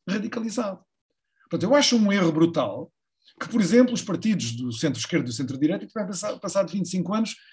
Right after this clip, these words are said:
sem falar da explosão das desigualdades, por exemplo. Achar que isso era uma, uma, uma, um assunto para as extremas esquerdas e para as extremas direitas. Acho que é um erro, em Portugal nós não temos esse problema, mas acho que foi um erro muito grande os partidos do centro-direita e do centro-esquerda,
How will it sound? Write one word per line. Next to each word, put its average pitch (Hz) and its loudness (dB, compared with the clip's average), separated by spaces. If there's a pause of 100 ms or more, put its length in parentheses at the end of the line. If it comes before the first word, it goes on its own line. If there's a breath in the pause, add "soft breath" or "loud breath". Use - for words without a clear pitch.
(200 soft breath)
sem 208 2
falar 185 2
da 180 -2
explosão 185 0
das 170 2
desigualdades, 170 0
por 156 -4
exemplo. 233 -2 (840)
Achar 135 2
que - -8
isso 170 -4
era 170 4
uma, 170 4
uma, 147 -2 (260 soft breath)
uma, 143 2
um 151 0
assunto 160 -2
para 151 0
as 147 0
extremas 147 -2
esquerdas 139 -2
e 135 -6
para 135 -6
as 120 -4
extremas 135 -4
direitas. 190 -6 (420 loud breath)
Acho 160 0
que - -2
é 165 4
um 165 4
erro, 190 6
em 135 -6
Portugal 160 0
nós 160 2
não 175 2
temos 175 0
esse 185 -4
problema, 233 0
mas 170 2
acho 139 -2
que - -14
foi 160 -2
um 160 0
erro 156 2
muito 170 2
grande 233 4
os 202 -2
partidos 139 -6
do - -10
centro-direita 151 0
e - 0
do 123 -4
centro-esquerda, 175 -2